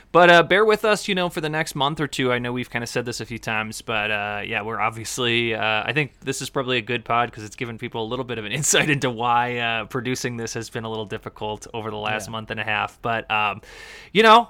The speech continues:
Speaker 1: when we land and get settled, we'll be right back into our old groove. So, uh, I think over the next month or two, you're probably gonna get a mix of some,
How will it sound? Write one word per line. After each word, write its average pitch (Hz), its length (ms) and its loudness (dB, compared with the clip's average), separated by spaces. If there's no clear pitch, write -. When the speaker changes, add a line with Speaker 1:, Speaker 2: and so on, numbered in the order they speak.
Speaker 1:
when 156 240 2
we 165 100 2
land 185 460 6
and 156 100 -2
get 156 160 2
settled, 180 480 4
we'll 160 80 -2
be 165 140 0
right 160 200 4
back 165 240 4
into 156 120 -6
our 151 180 0
old 156 240 0
groove. 143 440 -2
So, 120 420 2
uh, 120 180 6
I 120 60 2
think 147 240 -4
over 139 160 -2
the 131 80 -6
next 127 200 -2
month 127 260 -2
or 139 60 0
two, - 200 -6
you're 123 160 -4
probably 120 280 -2
gonna 120 200 -4
get 123 260 4
a 117 80 -4
mix 117 380 -6
of 117 180 -8
some, 113 380 -4